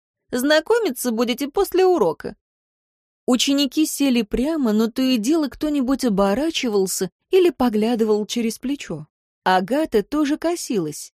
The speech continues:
Человек двадцать, поровну мальчиков-девочек. Учительница меж тем распределяла класс. «Вариант первый, вариант второй». Оценивающе взглянула на Агату.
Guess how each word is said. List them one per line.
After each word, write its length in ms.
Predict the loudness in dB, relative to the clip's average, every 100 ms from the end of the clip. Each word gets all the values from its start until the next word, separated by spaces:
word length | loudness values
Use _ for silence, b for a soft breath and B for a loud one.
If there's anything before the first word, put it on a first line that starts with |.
| _ -4
Человек 460 | 2 2 2 0
двадцать, 640 | 0 -2 -2 -2 -4 -4 -2
поровну 400 | 0 2 2 2
мальчиков-девочек. 1000 | 2 0 -4 -6 -4 -2 -4 -6 -14 -20 _ _ _
Учительница 1000 | -2 0 2 2 2 2 2 0 -2 0
меж 240 | 0 0 -2
тем 200 | -2 0
распределяла 680 | -2 -2 -2 0 0 0 -4
класс. 500 | -6 -8 -8 -12 -14 _ _ _ _ -4
«Вариант 540 | 0 2 2 0 -4
первый, 540 | -2 -2 0 -2 -6 _ _ -8
вариант 400 | 0 2 2 -2
второй». 600 | -4 0 0 0 -6 -10 _ _ _ _ _
Оценивающе 1080 | 0 0 0 -2 2 4 4 4 2 2 0
взглянула 560 | 0 2 2 2 2 2
на 260 | 2 0
Агату. 480 | 0 -2 -2 -4